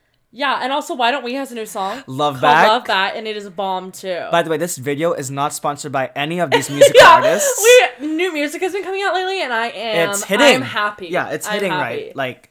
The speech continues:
Speaker 2: these artists are actually coming back really strong from covid.
Speaker 1: Yes. Okay, now let's move on to a different recommendation.
Speaker 2: Okay,
Speaker 1: Or should we
Speaker 2: so
Speaker 1: just start talking about stuff?
Speaker 2: Yeah.
Speaker 1: 'Cause I feel like, I feel like we're talking about recommendation.
Speaker 2: Oh.
Speaker 1: I feel like we're <laughs> talking about recommendations, but really we're just talking about
Speaker 2: About,
Speaker 1: stuff.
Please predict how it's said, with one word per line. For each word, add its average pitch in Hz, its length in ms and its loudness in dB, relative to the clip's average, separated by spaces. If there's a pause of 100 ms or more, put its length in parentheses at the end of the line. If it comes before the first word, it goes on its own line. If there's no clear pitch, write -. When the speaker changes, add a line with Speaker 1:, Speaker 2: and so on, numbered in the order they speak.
Speaker 2:
these 175 180 -6
artists 170 380 -2
are 160 80 0
actually 147 240 -4
coming 139 300 -10
back 127 240 -6
really 131 240 -10
strong 107 380 -10
from 117 380 -10 (140)
covid. 117 220 -6
Speaker 1:
Yes. - 340 -16 (180)
Okay, 196 440 -6
now 196 220 -8
let's 190 180 -10
move 202 120 -10
on 202 120 -8
to 196 120 -14
a 190 40 -12
different 185 340 -12
recommendation. 185 480 -14
Speaker 2:
Okay, 131 280 -10
Speaker 1:
Or - 20 -12
should - 160 -6
we - 80 4
Speaker 2:
so - 160 0
Speaker 1:
just 392 160 -6
start 403 160 -4
talking 220 280 -4
about 180 240 -10
stuff? 120 360 -10 (120)
Speaker 2:
Yeah. 285 180 -4
Speaker 1:
'Cause - 360 -4
I 508 140 8
feel 494 260 6
like, 403 40 6
I - 40 -6
feel 440 80 2
like 440 80 4
we're 453 100 4
talking 302 180 0
about 294 140 0
recommendation. 262 520 -4 (1000)
Speaker 2:
Oh. 185 220 -20
Speaker 1:
I 294 80 -4
feel 403 100 -4
like 466 160 -2
we're - 60 0
<laughs> - 280 4
talking 415 180 0
about 349 120 8 (120)
recommendations, 269 600 -4
but 247 120 -4
really 247 200 0
we're 226 140 -6
just 233 280 -14 (260)
talking 240 400 -2
about 208 220 -2
Speaker 2:
About, 165 420 -4
Speaker 1:
stuff. 202 640 -4